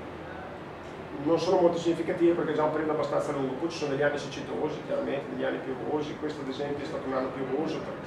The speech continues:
per, per l'Italia del Nord. Questa è la distribuzione dei deflussi, invece.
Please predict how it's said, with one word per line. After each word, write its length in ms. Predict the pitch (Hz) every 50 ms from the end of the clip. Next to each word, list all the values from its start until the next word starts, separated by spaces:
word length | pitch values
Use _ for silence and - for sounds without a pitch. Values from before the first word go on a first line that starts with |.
| -
per, 120 | - 131 - - - - -
per 180 | 131 - 127
l'Italia 400 | - - 117 117 - - 131 120 113 110 104 - - - - - - - - - - - -
del 100 | - 135
Nord. 360 | 135 135 127 - 139 - - - - - - - - - - - - - - - - - - - - - - - - - - - - - - - - - - - - -
Questa 220 | - 233 233 240
è 20 | 277
la 100 | 247 -
distribuzione 580 | 202 208 - 220 226 240 - - 214 214 214
dei 140 | 202 196 180 185
deflussi, 720 | 196 - - 190 175 156 - - - 170 170 170 170 170 - -
invece. 720 | - - 170 165 165 160 151 147 139 - 160 156 151 151